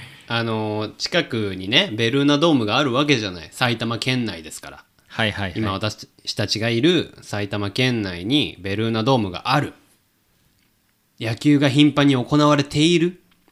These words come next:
Speaker 2: はいはいはい。
Speaker 1: 非日常を味わえる。
Speaker 2: うん。
Speaker 1: 一緒に行こうぜっ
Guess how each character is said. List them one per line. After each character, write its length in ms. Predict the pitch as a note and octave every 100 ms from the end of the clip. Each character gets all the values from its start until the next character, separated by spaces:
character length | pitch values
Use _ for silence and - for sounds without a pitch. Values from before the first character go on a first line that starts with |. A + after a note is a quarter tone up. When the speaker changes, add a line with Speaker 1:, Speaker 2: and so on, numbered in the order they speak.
| _ _ _ _
Speaker 2:
は 200 | - A#2
い 60 | F2
は 140 | F2
い 20 |
は 40 | F2+
い。 160 | - _ _ _ _
Speaker 1:
非 160 | - D#3
日 320 | C3 - C#3+
常 180 | D3+ D3
を 100 | A#2+
味 280 | C3 A#2+ D3
わ 160 | F3+
え 120 | F3
る。 80 | F2
Speaker 2:
う 40 | A#2+
ん。 60 | - _ _ _ _ _ _ _ _ _ _ _ -
Speaker 1:
一 180 | F3+
緒 280 | G#3+ - - G4+
に 200 | G4+ D4
行 60 |
こ 260 | - - G#4+
う 80 | C3
ぜ 220 | -
っ 60 | -